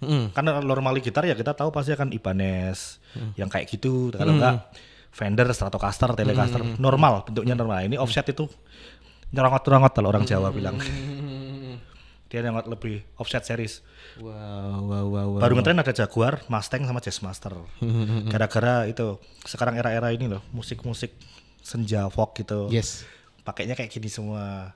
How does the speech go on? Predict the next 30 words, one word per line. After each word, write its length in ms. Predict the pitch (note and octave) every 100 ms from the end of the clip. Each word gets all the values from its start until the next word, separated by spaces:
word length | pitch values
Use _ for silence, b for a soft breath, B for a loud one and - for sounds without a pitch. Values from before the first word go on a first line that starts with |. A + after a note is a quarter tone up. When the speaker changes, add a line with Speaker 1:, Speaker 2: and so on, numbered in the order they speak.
| B B -
Speaker 2:
Tapi 180 | B2
kan 120 | D#3+ G3
kalau 140 | G3
di 100 | D#3+
popang 280 | C#3 A2 E3+
ini 120 | F3+
memang 220 | F#3 F3+
udah 160 | F3+ C3
lama, 280 | G#2+ B2+ A2
Mas, 180 | F2 E2+
sebenarnya. 420 | - F#2+ F2+ F2 - _ b b b b
Sebenarnya 280 | - C3 D#3+
kan 80 | F#3
ngejar 220 | G3+ D#3+
karakter 340 | C3 C#3 - D3+
tone-nya 380 | D3 D#3 D3+ C#3+
sih, 160 | F2+ F#2 -
tonalnya. 580 | B2+ A#2 A2 A#2+ D3+ C3+ -
Speaker 1:
Unik 240 | D3+ D#3+
ya, 160 | B2 A2
gitu. 200 | G#2 G2+ F#2+ - - -
Speaker 2:
Dia 160 | C3+
kan 240 | C#3 E3 D#3
Speaker 1:
Mm, 100 | - A#2+
mm. 120 | A2+ B _
Speaker 2:
masih 260 | B2 A2+
ada 100 | A#2+
Stratocaster-nya. 1080 | G#2 A2 G2+ - G2+ B2 B2 A#2+ A2+ A2 G#2+
Speaker 1:
Mm, 80 | A#2
mm. 120 | A2